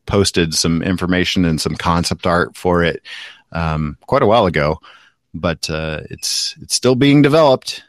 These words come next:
So we was kinda like, "Wha-, how would they do it? What would they do thirty years later?" And then I was like, "Oh, Cobra Kai. I guess, I guess if they can do it,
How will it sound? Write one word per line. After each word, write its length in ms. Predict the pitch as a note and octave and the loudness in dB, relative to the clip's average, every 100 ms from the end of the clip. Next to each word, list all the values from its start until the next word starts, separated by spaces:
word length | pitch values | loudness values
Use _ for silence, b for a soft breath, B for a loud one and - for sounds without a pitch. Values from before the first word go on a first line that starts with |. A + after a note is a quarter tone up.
| _ | _
So 400 | - - F2 E2+ D#2 _ _ _ - - - | -8 -6 -6 -8 -12 _ _ _ -20 -20 -12
we 60 | |
was 140 | G2 G2+ | -8 -2
kinda 180 | B2+ G#2 | 0 0
like, 220 | F#2 - - | -2 -8 -18
"Wha-, 400 | F#2 F2+ G2 - - - - | -16 -14 -14 -16 -20 -20 -18
how 140 | - A#2 | -10 -8
would 100 | A2 | -8
they 120 | G#2 | -8
do 120 | B2 | -8
it? 200 | E2+ - - | -10 -14 -10
What 160 | G2+ | -10
would 80 | G#2+ | -6
they 100 | G#2 | -6
do 260 | G2+ A#2+ D#2 | -4 -4 -4
thirty 300 | - G#2+ A2 | 0 2 2
years 260 | G#2+ G2+ | 2 2
later?" 300 | G#2+ A2+ D2 - B B B | 0 -2 -6 -10 B B B
And 120 | G#2 | 0
then 80 | G#2 | 2
I 20 | |
was 160 | G2 F2+ | 2 0
like, 240 | F2 - C#3 | -2 -2 2
"Oh, 300 | C#3+ F2 _ _ _ | 2 2 _ _ _
Cobra 220 | - A#2 A2 | -4 -4 0
Kai. 320 | B2 G#2 - _ G2+ | 0 0 -4 _ -8
I 40 | |
guess, 340 | G2+ - - - | -6 -6 -8 -10
I 40 | G2+ | -2
guess 240 | A#2+ - | 0 0
if 80 | A2 | 0
they 120 | C3+ | 0
can 140 | C#3+ A#2 | 2 2
do 140 | G#2 | 4
it, 140 | G#2 | 2